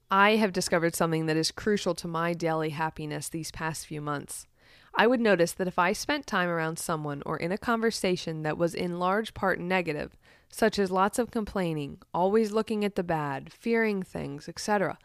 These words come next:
I would instantly feel depressed and discouraged. Even when I wasn't complaining,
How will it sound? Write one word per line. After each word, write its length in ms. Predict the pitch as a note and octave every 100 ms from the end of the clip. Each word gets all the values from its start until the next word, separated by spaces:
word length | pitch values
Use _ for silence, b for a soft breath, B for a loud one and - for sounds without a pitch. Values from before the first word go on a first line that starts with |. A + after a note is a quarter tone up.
| b b b -
I 160 | G3+
would 160 | C4 C#4 -
instantly 580 | A3 A3 C4+ B3 B3+
feel 400 | B3 - F3+ E3+
depressed 560 | E3+ E3 - E3+ E3+ -
and 140 | - D#3+
discouraged. 760 | D#3+ - D#3+ D3+ - - - - b b b b
Even 340 | A#3+ B3+ D4+ C#4
when 160 | A#3+ -
I 240 | F3+ A3+
wasn't 400 | D4+ B3 G3+ E3+
complaining, 600 | - E3 - D3+ C#3+ -